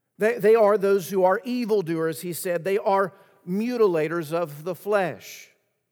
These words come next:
You may say to yourself, "Good grief. Who are these people?" This sounds something like a horror movie as the Apostle Paul is describing it. These these folks are mutilators of the flesh. Well, it's a graphic description, isn't it?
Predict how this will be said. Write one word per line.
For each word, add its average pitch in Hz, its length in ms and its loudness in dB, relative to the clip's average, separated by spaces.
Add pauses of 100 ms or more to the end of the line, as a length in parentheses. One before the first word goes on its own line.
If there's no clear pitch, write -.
(840)
You 202 160 -10
may 190 100 -4
say 180 180 -4
to 160 60 -6
yourself, 170 380 -6
"Good 160 200 -4
grief. 151 440 -10 (1500)
Who 175 320 -4
are 208 180 8
these 160 220 -6
people?" 135 380 -12 (520)
This 202 120 -6
sounds 196 400 -2 (400)
something 208 380 -4
like 190 160 0
a 175 100 0
horror 208 340 2
movie 170 460 -2 (300)
as 180 180 -4
the 180 80 -6
Apostle 185 360 -2
Paul 185 260 0
is 170 120 -4
describing 190 500 0
it. 156 100 -2
These 202 240 -8 (360)
these 220 180 -6
folks 202 260 0
are 214 160 0 (220)
mutilators 190 720 2
of 175 260 -2 (100)
the 190 240 -4
flesh. 208 560 -2
Well, 185 220 0
it's 202 140 -4
a 226 60 -8
graphic 190 400 -4
description, 208 520 -10
isn't 143 240 -8
it? - 120 -20